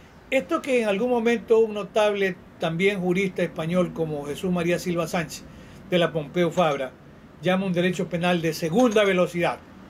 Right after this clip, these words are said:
que anda allí por el, el ámbito administrativo, pero que permite que las personas jurídicas deban responder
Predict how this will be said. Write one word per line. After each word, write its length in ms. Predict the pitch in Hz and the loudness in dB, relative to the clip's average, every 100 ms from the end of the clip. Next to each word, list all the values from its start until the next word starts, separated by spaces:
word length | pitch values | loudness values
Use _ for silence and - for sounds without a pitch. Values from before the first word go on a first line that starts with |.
| - - - - - | -20 -20 -20 -20 -8
que 100 | - | -2
anda 180 | 247 294 | 0 0
allí 180 | 285 269 | -2 0
por 180 | 269 240 | 4 4
el, 100 | 233 | 4
el 200 | 226 226 | 2 2
ámbito 320 | 220 220 214 | 0 0 2
administrativo, 800 | 202 196 190 190 190 220 202 180 - - - | 2 0 -2 -2 -2 0 0 -2 -4 -12 2
pero 180 | 214 208 | 2 4
que 140 | 208 | 0
permite 540 | - 202 240 285 240 | 0 -2 -2 -2 0
que 120 | 208 208 | 2 2
las 140 | 185 | 0
personas 360 | 185 180 240 233 | -4 -6 -2 2
jurídicas 440 | 226 233 214 170 | 2 2 0 2
deban 320 | 214 233 220 | 4 4 2
responder 720 | 196 190 190 190 180 190 208 | -4 -6 -6 -6 0 4 4